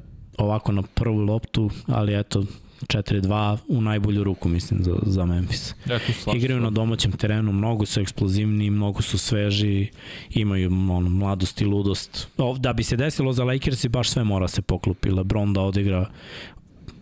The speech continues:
Speaker 1: dobro, ostatak ekipe da se probudi, Anthony Davis da dominira.
Speaker 2: Tako je.
Speaker 1: Eto, to je potrebno. Ja da vidim to u šest, sedam utakmica da se dešava, iskreno.
Speaker 2: To se slažem, imaju,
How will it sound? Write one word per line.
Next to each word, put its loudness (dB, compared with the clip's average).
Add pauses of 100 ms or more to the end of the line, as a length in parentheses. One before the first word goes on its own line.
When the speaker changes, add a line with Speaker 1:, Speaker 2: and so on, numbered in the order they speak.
(120)
Speaker 1:
dobro, 0 (300)
ostatak 0
ekipe 0
da 2
se 0
probudi, 0
Anthony 0
Davis 2
da 2
dominira. 0 (580)
Speaker 2:
Tako -2
je. 2
Speaker 1:
Eto, -4
to 0
je -2
potrebno. 0
Ja 0
da 0
vidim 0
to 0
u 2
šest, 0
sedam 0
utakmica 0
da 2
se -2
dešava, 0
iskreno. -2 (200)
Speaker 2:
To -4
se -4
slažem, -2
imaju, -2